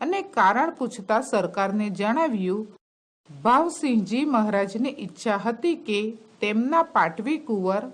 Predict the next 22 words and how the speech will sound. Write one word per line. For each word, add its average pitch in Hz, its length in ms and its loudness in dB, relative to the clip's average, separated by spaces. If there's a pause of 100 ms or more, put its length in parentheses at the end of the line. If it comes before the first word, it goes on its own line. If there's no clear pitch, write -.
(140)
મારા 196 420 2
હાથ 226 420 0
તળે 196 640 -2
ઉછરે. 160 460 -6 (920)
હાલ 370 260 4
જ્યારે 311 360 2
એ 269 320 -2
નામદારની 233 840 2
હયાતી 196 520 -2
નથી, 220 540 -2 (440)
ત્યારે 247 340 2
મારી 262 360 2
પહેલી 226 440 -2
ફરજ 208 460 0 (140)
એ 277 140 -2
છે 302 240 -4
કે 196 420 -4
મારે 214 600 0
આ 196 140 4
જ 247 140 -4
સ્વીકારવું 190 800 -6
જોઈએ." 160 540 -4